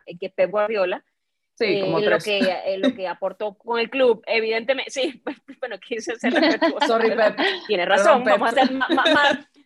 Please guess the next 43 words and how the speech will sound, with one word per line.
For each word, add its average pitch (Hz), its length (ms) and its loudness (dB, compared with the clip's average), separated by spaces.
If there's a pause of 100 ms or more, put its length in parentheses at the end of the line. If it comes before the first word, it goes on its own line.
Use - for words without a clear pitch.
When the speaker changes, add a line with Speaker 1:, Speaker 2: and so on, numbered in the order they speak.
Speaker 1:
más 285 220 4
reali-, 330 460 -2 (180)
más 320 180 2
realista, 320 460 -2
más 262 140 -10
realista, 262 440 -8
¿cierto? 233 420 -10 (360)
Pero 294 300 -2 (220)
yo, 285 100 -2 (100)
yo 302 100 -8
siento 339 220 -10
que 440 80 -12
se 370 100 -10
le 294 60 0
va 269 80 4
a 269 40 0
comparar 320 360 -6
mucho 294 200 -10
con 247 160 -6
él, 226 160 -4
¿no? 226 140 -10
Por, 208 300 -10
por 208 160 -8
las 202 180 0
maneras 202 720 -4
y 277 80 -8
por, 214 240 -8
por 214 160 -4
de 202 80 -2
dónde 226 300 2
vienen 269 420 -2
y, 240 240 -12
y 254 140 -8
lo 247 160 0
que 240 80 -8
se 220 80 -14
espera 226 280 -2
también 262 280 -4
la 247 60 -6
gente 226 220 -6
que 208 120 0
haga 170 240 2
él. - 160 -10